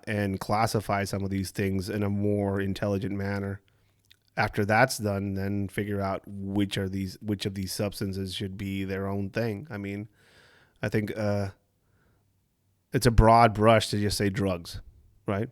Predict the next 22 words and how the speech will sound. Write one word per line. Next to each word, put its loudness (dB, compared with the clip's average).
Alcohol 2
could -6
be -6
drugs. -8
Um, -4
uh, -2
but, -2
uh, -2
legaliza-, 6
legalizing 4
weed 4
in 2
California 0
basically -2
made 0
cartels -4
shift -6
to, -4
shift -2
their -2
production -6
s-, -16